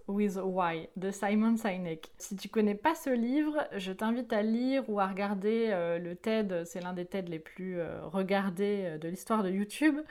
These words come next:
C'est très inspirant et très intéressant, donc vraiment si tu connais pas, euh, je t'invite à, à l'écouter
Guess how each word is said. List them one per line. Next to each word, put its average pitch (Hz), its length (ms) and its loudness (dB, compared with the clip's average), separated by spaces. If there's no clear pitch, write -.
C'est 202 160 -4
très 277 240 4
inspirant 254 680 4
et 190 220 0
très 247 280 0
intéressant, 226 640 0
donc 208 160 2
vraiment 220 260 2
si 233 120 -10
tu - 120 -16
connais 196 240 -4
pas, 240 580 0
euh, 180 460 -4
je - 80 -12
t'invite 202 440 -4
à, 180 200 -2
à 185 180 -4
l'écouter 202 460 -6